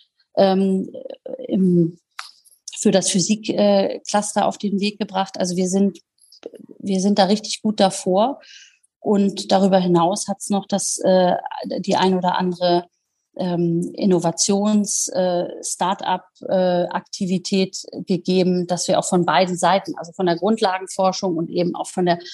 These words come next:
Anwendungsseite, aus der Wirtschaftsseite heraus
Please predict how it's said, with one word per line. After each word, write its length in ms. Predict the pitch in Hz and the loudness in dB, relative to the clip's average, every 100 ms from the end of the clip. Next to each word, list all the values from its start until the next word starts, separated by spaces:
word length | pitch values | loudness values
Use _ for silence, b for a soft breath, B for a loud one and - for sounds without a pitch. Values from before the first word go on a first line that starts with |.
| B B - | B B -2
Anwendungsseite, 1300 | 196 208 196 190 180 175 185 175 175 175 175 170 175 - | 4 4 4 0 0 -2 -2 0 -2 -2 -4 -2 -4 -8
aus 120 | - | -8
der 160 | 175 | -6
Wirtschaftsseite 920 | 185 190 190 - - 165 170 175 170 - | -4 -4 -6 -8 -4 -2 2 2 2 0
heraus 720 | - 175 175 165 160 170 - | -6 -6 -4 2 4 2 -2